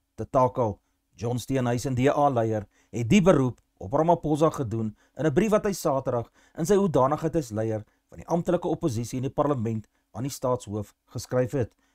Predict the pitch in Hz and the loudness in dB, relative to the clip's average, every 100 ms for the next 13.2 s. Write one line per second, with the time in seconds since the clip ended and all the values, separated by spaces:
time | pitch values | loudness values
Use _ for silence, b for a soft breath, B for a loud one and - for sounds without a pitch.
0 | _ - - 110 123 120 120 123 135 139 | _ -16 -10 -6 -4 -4 -2 2 4 2
1 | 139 139 131 107 107 - b b 135 151 | 2 0 0 0 -4 -6 b b -2 2
2 | 151 156 - 160 160 135 120 110 156 151 | 4 4 4 2 2 0 -4 -4 -4 -2
3 | 180 185 - 214 214 156 139 139 123 117 | -2 -2 0 2 0 0 -4 -4 -4 -6
4 | 104 _ _ - - 151 165 156 - 113 | -6 _ _ -20 -6 -4 -2 -6 -6 -6
5 | 107 b b - 151 185 190 202 170 190 | -6 b b 4 8 8 6 2 2 2
6 | 208 156 120 113 _ _ _ 147 196 - | 0 0 0 -2 _ _ _ -2 -2 2
7 | 170 175 170 170 165 147 170 - 147 139 | 2 2 -4 -4 -2 0 0 0 -8 -6
8 | 117 110 117 - - - 131 131 135 - | -4 -4 -6 -10 -12 -10 -4 -2 -4 -4
9 | 113 110 _ _ _ 143 160 175 - 185 | -4 -4 _ _ _ -2 2 0 0 0
10 | 180 175 180 - 170 127 110 107 - - | 2 0 0 -2 -4 -2 -4 -6 -10 -14
11 | 78 - 139 139 131 - _ - 165 190 | -12 -8 2 2 2 -2 _ -4 0 2
12 | 185 185 175 185 190 165 170 180 127 113 | 4 4 4 0 -2 -2 -2 -2 -4 -6
13 | 110 | -6